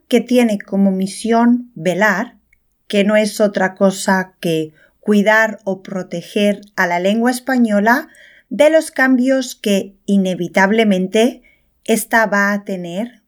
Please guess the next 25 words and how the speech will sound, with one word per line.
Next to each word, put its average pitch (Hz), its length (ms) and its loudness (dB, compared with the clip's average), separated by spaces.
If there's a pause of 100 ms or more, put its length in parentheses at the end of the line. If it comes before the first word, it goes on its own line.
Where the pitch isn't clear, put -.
debido 262 680 2
a 208 100 0
la 202 180 -4
constante 220 680 0
adaptación 214 1040 -2
del 175 200 -2
idioma 196 720 0 (460)
a 220 140 0
las 214 220 -6
necesidades 208 960 -6
de 190 120 -6
los 175 220 -10
hablantes. 147 840 -12 (680)
Entonces, 277 800 -4 (100)
la 202 260 -6
rae 247 480 -8 (140)
intenta 277 680 2
que 202 420 -2
estos 247 440 -2
cambios 202 720 0 (440)
no 262 260 4
rompan 285 680 2
la 208 240 0
unidad 208 680 0
esencial 202 960 -2